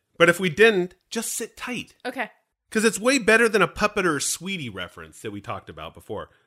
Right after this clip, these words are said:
Speaker 1: So in folk mag-, mag-, so in folk magic and witchcraft, a puppet is a doll made to represent a person for casting spells on that person or to aid that person through magic. Voodoo doll. Do I need to spell it out?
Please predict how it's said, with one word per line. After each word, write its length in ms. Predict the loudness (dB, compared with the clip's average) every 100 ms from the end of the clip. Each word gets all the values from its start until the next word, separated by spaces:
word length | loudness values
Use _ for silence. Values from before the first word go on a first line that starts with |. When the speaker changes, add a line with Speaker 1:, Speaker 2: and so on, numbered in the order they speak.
| 0
Speaker 1:
So 200 | 8 8
in 60 |
folk 420 | 6 0 0 0
mag-, 380 | 0 2 2 -4 -16 _ _ -20 -18
mag-, 300 | -16 -16 -18 _ _ _
so 180 | 6 8
in 80 | 8
folk 340 | 8 4 4
magic 480 | 4 6 6 4 0
and 140 | 2 2
witchcraft, 640 | 2 -2 -2 -2 -2 -6
a 80 | -10 _ _
puppet 400 | -8 -8 -6 -8
is 120 | -2
a 60 | -2
doll 300 | 2 2 2
made 220 | 2 0
to 80 | -2
represent 480 | -2 -2 -2 -2 -2
a 40 |
person 480 | -4 -6 -6 -4 -8
for 140 | -8
casting 460 | -8 -4 -4 -2 -4
spells 420 | -4 -4 -2 0
on 80 | -2
that 160 | -2 -4
person 280 | -6 -6 -4
or 120 | -2
to 200 | -4 -4
aid 160 | -4 -2
that 180 | -4
person 320 | -4 -8 -6 -8
through 220 | -4 -4
magic. 600 | -4 -6 -8 -12 -14 _ _ _ _
Voodoo 340 | 6 8 8 6
doll. 400 | 0 -4 -8 -12
Do 100 | -8
I 60 | -8
need 120 | -8
to 40 | -12
spell 320 | -12 -8 -6
it 60 | -4
out? 220 | -4 -6